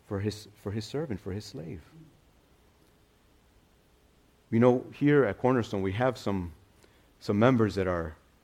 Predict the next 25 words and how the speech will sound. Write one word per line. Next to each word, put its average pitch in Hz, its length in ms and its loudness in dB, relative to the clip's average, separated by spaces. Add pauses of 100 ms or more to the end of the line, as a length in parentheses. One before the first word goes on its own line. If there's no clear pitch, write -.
(480)
that 95 80 -8
are 95 80 -2
executives, 87 760 -6 (340)
that 85 100 -12
are 82 60 -10
managers, 95 680 -8 (680)
that 87 80 -10
are 87 80 -6
supervisors. 87 880 -4 (960)
They 113 80 -2
have 143 280 2 (800)
executive 170 580 4
positions. 113 500 2
They 104 120 2
have 135 240 2
the 110 100 2
right 131 320 2
to 90 180 -4 (220)
hire 185 460 2 (480)
and 87 120 -6
fire. 80 380 -4 (1800)
And 107 140 2
I 147 100 6
have 147 220 2
sat 101 440 -2